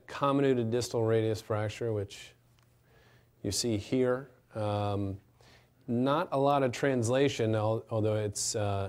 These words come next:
it, it's quite impacted. So he really just stuffed his wrist into his, uh,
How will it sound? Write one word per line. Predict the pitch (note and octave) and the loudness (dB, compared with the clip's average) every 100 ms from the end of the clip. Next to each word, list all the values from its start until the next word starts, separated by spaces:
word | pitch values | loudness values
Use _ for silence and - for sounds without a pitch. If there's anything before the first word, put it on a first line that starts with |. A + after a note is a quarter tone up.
| - | -6
it, | G#2 G2+ - | -8 -8 -8
it's | - | -10
quite | - D3+ C#3+ | -2 0 0
impacted. | G#2 F#2+ A#2 A2+ A2 F#2+ F2 | -2 -4 -6 -6 -6 -6 -6
So | A2+ | -4
he | A2 | -2
really | A#2 C#3 A2 | 0 2 0
just | G2 G2+ - - - - - - - | 0 -2 -6 -16 -20 -20 -20 -14 -6
stuffed | - - D3+ C3+ - | -6 0 2 2 -2
his | A2+ G#2+ A2+ | -2 -2 0
wrist | A#2 A#2+ A2+ - | 2 2 2 -2
into | A2+ G#2+ - | -2 -2 -2
his, | G#2 G#2 F2+ - | 0 0 0 -4
uh, | G2 F#2+ F#2 | -4 -4 -6